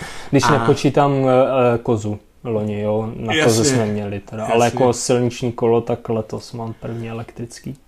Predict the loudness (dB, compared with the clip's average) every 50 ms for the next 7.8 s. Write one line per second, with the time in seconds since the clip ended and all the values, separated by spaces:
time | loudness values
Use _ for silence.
0 | -12 -8 -6 -4 -2 -2 -4 -4 -2 -2 -2 -2 0 0 0 2 2 2 0 0
1 | -2 -2 -2 -2 -2 -2 -4 -4 -4 -2 -4 -4 -2 -2 -2 -2 0 0 -2 -4
2 | -4 -4 -4 -2 -2 0 0 0 0 -2 -2 -6 -8 -14 -14 -6 -2 0 2 4
3 | 4 2 2 0 -4 -2 -2 -2 -2 0 0 0 0 0 0 0 -2 -2 -2 0
4 | 2 2 2 2 0 -2 -2 -2 0 2 2 2 2 0 -2 -4 -4 -2 0 2
5 | 2 4 4 2 2 0 -2 -6 -8 -6 -4 -6 -6 -4 -4 -4 -2 -2 -2 -2
6 | -2 -4 -4 -4 -6 -6 -6 -6 -8 -6 -4 -4 -4 -4 -4 -6 -8 -8 -8 -6
7 | -4 -2 -2 -2 -2 -2 -4 -4 -4 -6 -6 -6 -6 -6 -8 -10